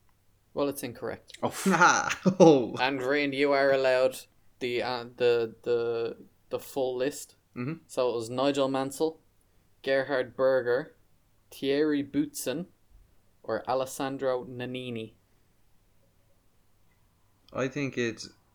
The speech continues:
Speaker 3: the handman, Gerhard Berger. Gerhard
Speaker 1: It is not.
Speaker 3: Hand
Speaker 1: It is
Speaker 3: Berger.
Speaker 1: not Gerhard
Speaker 2: Was it
Speaker 1: Berger.
Speaker 2: Nini, Nini, Nini?
Speaker 1: It was Panini.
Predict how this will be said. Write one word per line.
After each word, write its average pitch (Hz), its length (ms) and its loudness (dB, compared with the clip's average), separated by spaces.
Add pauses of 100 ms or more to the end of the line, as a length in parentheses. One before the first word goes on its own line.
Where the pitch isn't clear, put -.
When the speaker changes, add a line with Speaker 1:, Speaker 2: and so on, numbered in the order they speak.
(400)
Speaker 3:
the 110 140 -2
handman, 120 680 -4 (100)
Gerhard 117 480 -4
Berger. 113 360 -6 (1800)
Gerhard 120 280 -2
Speaker 1:
It 117 160 0
is 123 60 -6
not. 127 320 0
Speaker 3:
Hand 123 320 -8
Speaker 1:
It 135 80 0
is 131 120 0
Speaker 3:
Berger. 131 140 -4
Speaker 1:
not 139 340 2
Gerhard 123 320 0
Speaker 2:
Was 147 140 10
it 160 60 12
Speaker 1:
Berger. 165 100 6
Speaker 2:
Nini, 202 320 12
Nini, 247 300 12
Nini? 240 580 8 (380)
Speaker 1:
It 135 140 -2
was 131 140 -4
Panini. 123 560 -6